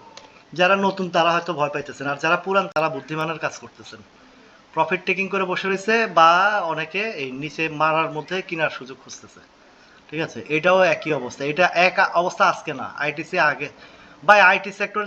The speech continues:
যেগুলো ওভার প্রাইস হয়েছে, ওগুলো নিয়ে তো আপনাদের নিজেরই বিবেকরে প্রশ্ন করেন, কোথায় কিনছেন আর কোথায় ছিল। চৌচল্লিশ টাকার দিকে সাপ-, সাপোর্ট আছে, আর উপরে সবই সাপ্লাই, এই জায়গা এমনিতেই বেচার জায়গা, এটা এমনি বেচার জায়গা রে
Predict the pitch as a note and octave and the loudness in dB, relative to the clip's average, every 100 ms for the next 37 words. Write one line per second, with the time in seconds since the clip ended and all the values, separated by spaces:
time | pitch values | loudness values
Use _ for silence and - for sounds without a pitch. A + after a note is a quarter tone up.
0 | F#3+ G3 G#3 G3 F3 F3+ G3 F#3 D#3 C3+ | -4 -2 2 2 2 0 0 0 -4 -4
1 | C#3 - F#3+ A3 G#3 G#3 G3+ G3 F#3+ F#3 | -12 -10 -10 -8 -6 0 0 0 -2 -4
2 | - A#3 - D#3+ D#3 D#3 D#3+ D#3 D#3 E3 | -2 -2 -2 -8 -8 -10 -12 -12 -12 -8
3 | F3+ F3 C#3+ D3+ D3 D3 C#3 A#2+ C3 A#2 | -8 -8 -10 -12 -10 -12 -14 -18 -18 -20
4 | A2+ D#3 F3 F3 F3+ D#3+ F3+ E3+ D#3+ C3 | -18 -14 -8 -6 -8 -8 -8 -8 -8 -12
5 | C#3 C3+ - - D3+ A#2+ - - - - | -10 -10 -12 -10 -10 -10 -16 -20 -20 -20
6 | - - - - G3 G#3 G#3 G#3+ G3+ G3+ | -20 -20 -10 -4 0 0 -2 0 2 2
7 | G3+ G3 F#3 D#3+ - - D#3+ - D#3+ E3 | 0 -2 -2 -4 -6 -8 -8 -6 -6 -4
8 | F#3+ F#3 D#3+ E3 E3 E3+ - E3 E3+ F#3+ | 0 0 0 -6 -4 -4 0 2 2 2
9 | D#3+ C3 B2 B2 E3 F3+ F#3+ F#3 E3+ E3+ | -2 -2 -8 -8 -6 -4 0 2 0 -2
10 | G3+ A3+ G#3+ - E3 - B2+ G#2 - _ | -2 2 4 4 2 -6 -12 -14 -20 _
11 | _ _ - - - E3 G#3+ G3+ G#3 A3 | _ _ -20 -20 -10 -2 6 6 6 2
12 | A#3+ A3 G#3 F#3+ D#3+ D#3 D3 | 2 2 2 -2 -2 -8 -8